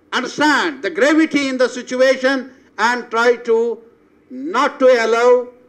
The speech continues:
those forces to take advantage of such unfortunate situations. That's why the prevention is not relying on security forces exclusively.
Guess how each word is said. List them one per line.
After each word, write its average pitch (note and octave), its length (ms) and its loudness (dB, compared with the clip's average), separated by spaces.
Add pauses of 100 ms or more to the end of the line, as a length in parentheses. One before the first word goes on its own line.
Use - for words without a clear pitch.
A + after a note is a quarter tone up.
(100)
those A3 380 2
forces G#3+ 680 -2 (600)
to G3 220 -4
take G#3+ 380 -2
advantage F#3+ 680 0 (100)
of G3 300 -2
such - 480 -6 (100)
unfortunate F#3 720 -4
situations. D#3+ 840 -4 (2000)
That's B3+ 260 2
why D4+ 500 2
the G3 100 -2
prevention D4 580 4
is C#4 160 0
not B3+ 420 0 (1900)
relying D4 460 2
on C4+ 280 0
security C4+ 560 2
forces B3+ 480 0
exclusively. A#3 1200 0